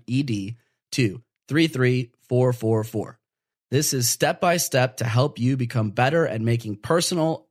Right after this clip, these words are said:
and professional connections. So if you struggle socially or networking, this challenge is great for you. You will become a better networker, increase your personal social capital and charisma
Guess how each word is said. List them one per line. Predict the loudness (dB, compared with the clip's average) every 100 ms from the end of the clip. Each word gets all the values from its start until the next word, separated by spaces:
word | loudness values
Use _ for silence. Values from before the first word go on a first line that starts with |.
| -2
and | 0 0 -4
professional | -4 -2 0 0 -2
connections. | 0 0 0 -2 -10 -12
So | -6 0
if | 0 0
you | -2
struggle | -2 0 0 0 -2
socially | 0 0 0 -2 -2
or | 0 0
networking, | 2 0 0 -2 -6 -14 -20 _ -2
this | -2 0
challenge | 2 2 2 2 0
is | -2
great | 0 0 -2
for | -2
you. | 0 -2 -6 _ _ _ _
You | 0
will | 2
become | 2 0 0
a | 0
better | 0 0 0
networker, | 0 0 -2 0 -2 -4 _ _ _ _
increase | -8 -6 0 0 2
your | -2
personal | 0 0 0 0 -2
social | -2 -2 -4
capital | 0 0 0 0 0
and | -2
charisma | -2 -2 0 -2 -2